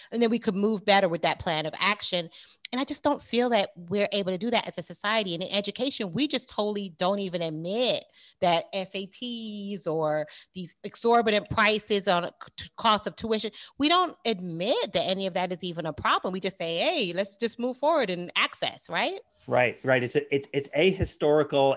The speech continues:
Speaker 2: afactual, if you will, about the reality of,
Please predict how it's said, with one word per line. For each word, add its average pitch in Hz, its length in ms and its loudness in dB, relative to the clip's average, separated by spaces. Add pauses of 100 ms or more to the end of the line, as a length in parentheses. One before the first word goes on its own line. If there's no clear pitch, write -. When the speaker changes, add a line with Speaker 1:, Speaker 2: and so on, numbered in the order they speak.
Speaker 2:
afactual, 123 840 0
if 107 120 -6
you 110 140 -2
will, 104 480 -2 (400)
about 113 400 4
the 113 100 -2
reality 107 760 0
of, 98 380 -4